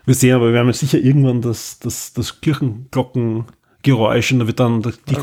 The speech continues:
Speaker 1: große,
Speaker 2: schnell genug sind,
Speaker 1: die
Speaker 2: geht's.
Speaker 1: große Challenge wird dann ein-,
Speaker 2: <laughs>
Speaker 1: eintreffen, dann wo wohnt der Tristan? Mal sehen. Über sachdienliche Hinweise freuen wir uns natürlich sehr. <laughs> Tristan, was haben wir denn für ein Spiel heute?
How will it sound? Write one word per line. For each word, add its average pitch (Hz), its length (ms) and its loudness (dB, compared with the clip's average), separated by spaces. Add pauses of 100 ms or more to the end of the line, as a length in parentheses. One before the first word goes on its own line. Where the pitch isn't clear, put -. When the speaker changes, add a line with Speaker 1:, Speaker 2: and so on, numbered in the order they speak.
Speaker 1:
große, 127 220 2
Speaker 2:
schnell 120 340 0
genug 110 300 0
sind, 98 240 -4
Speaker 1:
die 131 40 2
Speaker 2:
geht's. 117 160 0
Speaker 1:
große 143 340 2
Challenge 131 420 0
wird 131 120 0
dann 139 120 0
ein-, 120 280 2
Speaker 2:
<laughs> 131 140 -2
Speaker 1:
eintreffen, 123 640 0
dann 113 460 0
wo 131 160 2
wohnt 120 220 -6
der 117 80 -8
Tristan? 113 540 -2 (1400)
Mal 165 100 2
sehen. 101 320 0
Über 131 280 0
sachdienliche 143 760 0
Hinweise 147 720 0 (100)
freuen 117 160 0
wir 123 60 0
uns 147 100 0
natürlich 110 320 -4
sehr. - 240 -8 (240)
<laughs> - 160 0 (340)
Tristan, 160 380 2
was 123 80 -2
haben 147 80 2
wir 147 60 4
denn 131 80 2
für 135 60 2
ein 123 40 2
Spiel 120 240 -2
heute? 110 300 -4